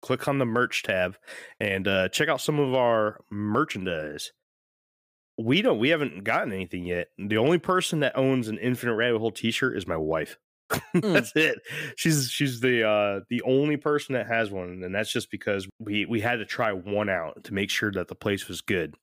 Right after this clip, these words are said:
Speaker 1: Her shirt came out great. It washes really nice.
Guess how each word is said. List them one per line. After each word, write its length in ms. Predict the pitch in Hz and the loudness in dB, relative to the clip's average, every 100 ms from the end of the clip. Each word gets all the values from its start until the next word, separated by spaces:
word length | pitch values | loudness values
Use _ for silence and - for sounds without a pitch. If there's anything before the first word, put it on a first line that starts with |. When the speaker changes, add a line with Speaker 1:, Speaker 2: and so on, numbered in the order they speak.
| _ _ _ _ _ _ _ _ | _ _ _ _ _ _ _ _
Speaker 1:
Her 180 | - 139 | -2 0
shirt 240 | - 82 - | 0 -4 -4
came 160 | 90 | -6
out 120 | 78 | -4
great. 280 | 92 95 80 _ - - - - | 0 0 -2 _ -20 -20 -8 -2
It 120 | 87 | 2
washes 380 | 92 101 107 92 | 2 2 -2 -2
really 200 | 98 95 | 0 0
nice. 400 | 92 90 90 | 0 0 -2